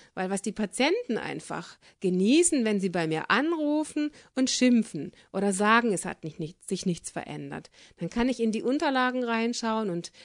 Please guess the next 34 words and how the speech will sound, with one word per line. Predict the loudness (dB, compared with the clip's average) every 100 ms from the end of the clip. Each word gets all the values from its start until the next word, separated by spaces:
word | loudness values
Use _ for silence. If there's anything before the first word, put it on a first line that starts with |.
| -20 -8
dann | -4
eröffnet | -2 0 0 0 0
sich | -2
ein | 0 2
ganzes | 2 2 -2
Feld | 2 2 2
von | 0 -4
Erinnerungen, | -4 -2 -2 0 -2 -2 -4 -8 _ _
wo | 2 4
ich | 4
Menschen | 2 0 0 -2
begleitet | -4 -4 -6 -6 -6 -10 -8
habe, | -6 -6 -8 -16 -16 -4
dass | -4
ich | -4 0
ihnen | 0 2
oft | 0 -2 -2
sagen | 0 0 0
kann, | -2 -2
„Schau | -2 0 0 0
mal, | -2 -4 -8 -18 _
da | 4 6
und | 6 2 0
dort | 0 -2 -2
hast | -4 -2
du |
dich | -2 -4 0
unglaublich | 2 4 4 4 2 0 -2 -4
weiterentwickelt. | -4 -2 -4 -6 -8 -10 -10 -14 -18 -20 -10
Schau | -2 2 4
mal, | 4 0
hast | -2 -6
du |
vergessen, | -4 -2 0 0 -2 -4